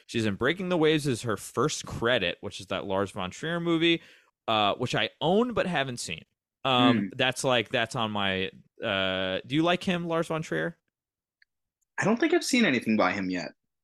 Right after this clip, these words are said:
Speaker 1: Okay. Uh, there's some stuff. He's, he's, uh, he's a violent pervert is the best way I'll put it. It's
Speaker 2: Yeah.
Speaker 1: like, that's, that's the, that's his two things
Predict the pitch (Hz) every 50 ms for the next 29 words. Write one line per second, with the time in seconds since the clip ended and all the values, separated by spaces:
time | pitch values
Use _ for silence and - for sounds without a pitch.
0 | _ _ - 147 151 - 160 123 107 92 - _ _ _ - 156 147 139 135 135
1 | 127 127 127 123 123 123 123 120 123 - - - - - 190 226 262 - - 285
2 | 254 233 - - - - - 143 104 90 - - 147 185 233 262 247 - - -
3 | 220 226 254 285 269 - - - - 202 - - - - 196 131 - - - -
4 | _ - - - - _ - 214 202 226 156 143 175 170 190 196 190 185 - -
5 | - 143 123 110 87 87 80 - - 107 98 98 110 95 104 98 - - 101 90
6 | 85 82 - 90 82 80 - - 110 - 123 120 117 110 - - - 139 123 135
7 | 156 - - - 139 160 175 185 - - 170 165 185 180 175 170 156 - 156 143
8 | 147 - - - 156 139 - - - - 170 170 175 175 170 160 - _ - 123
9 | 117 107 98 98 98 95 95 -